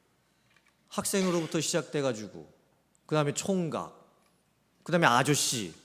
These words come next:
그 다음에 아버님, 그 다음에 이제 할아버지가 이렇게 되는 것 같아요. 그리고 여자분들의 호칭은 또 어떻게 변합니까? 아가씨, 그 다음이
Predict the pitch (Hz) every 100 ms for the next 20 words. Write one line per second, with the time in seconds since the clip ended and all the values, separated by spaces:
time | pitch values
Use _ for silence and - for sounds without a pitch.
0 | _ _ _ _ _ _ - 160 165 127
1 | 107 131 156 160 147 139 156 160 151 127
2 | 101 82 - _ _ _ _ 147 170 156
3 | 151 180 165 165 139 147 147 139 135 131
4 | 123 123 113 98 90 82 87 80 80 82
5 | 80 82 82 _ - - - - - _
6 | _ _ _ _ - 226 226 180 165 180
7 | 196 202 190 180 185 175 143 151 143 135
8 | 131 127 120 175 254 - - - _ _
9 | _ _ _ _ _ _ _ _ _ _
10 | - - - - - - 110 127 147 147
11 | - - 170 117 85 76 - _ _ _
12 | - - - _ _ _ _ _ - 156
13 | 160 165 247 392